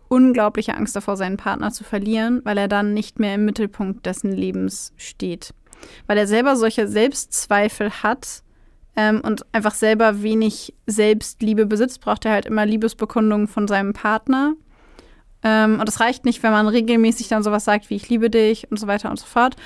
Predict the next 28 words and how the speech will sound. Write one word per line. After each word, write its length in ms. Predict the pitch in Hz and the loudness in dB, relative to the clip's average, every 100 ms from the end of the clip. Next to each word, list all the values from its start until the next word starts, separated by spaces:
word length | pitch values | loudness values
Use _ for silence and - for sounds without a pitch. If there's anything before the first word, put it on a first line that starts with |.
| - | -8
sondern 300 | - 226 220 - _ | 0 2 2 -4 _
es 140 | 226 - | -2 2
muss 180 | 226 | 2
in 80 | 247 | 4
jeder 260 | 226 240 233 | 4 4 2
Situation 720 | 233 226 226 226 240 220 220 - _ _ | 0 0 0 0 2 2 2 0 _ _
dieses 260 | 220 220 - | 0 0 -2
Gefühl 520 | - 247 240 233 - 226 | -2 4 6 6 4 0
quasi 280 | 220 220 - | 0 0 2
omnipräsent 800 | 247 226 214 208 214 202 190 185 | 4 4 4 0 0 0 0 -2
sein. 380 | 202 - - 240 - _ - - - - | -4 -6 -6 -8 -16 _ -20 -20 -20 -10
Und 100 | - | -4
das 80 | 214 | -2
bedeutet 380 | 254 220 240 254 | 2 2 2 2
natürlich 440 | 226 220 220 - - | 0 2 0 0 -2
auch, 120 | 226 | -2
dass 220 | 226 - | -4 -2
jemand 260 | 220 220 - | 0 0 -2
mit 180 | 214 | -4
narzisstischer 500 | 214 214 233 240 247 | -2 -2 -4 -4 -4
Persönlichkeitsstörung 1040 | 233 226 226 233 - 226 - 226 214 208 202 | -4 -2 0 0 -2 -6 -4 -2 0 0 0
wahnsinnig 500 | 226 233 214 208 - | 2 2 0 -4 -2
hohe 160 | 208 | -2
Ansprüche 500 | 196 214 247 208 208 | -2 -2 -6 -8 -8
an 140 | 208 202 | -6 -4
seinen 220 | 202 202 | -2 -4
Partner 360 | 226 208 220 226 | -4 -2 -2 -4
stellt 460 | - 233 254 269 | -4 -4 -4 -6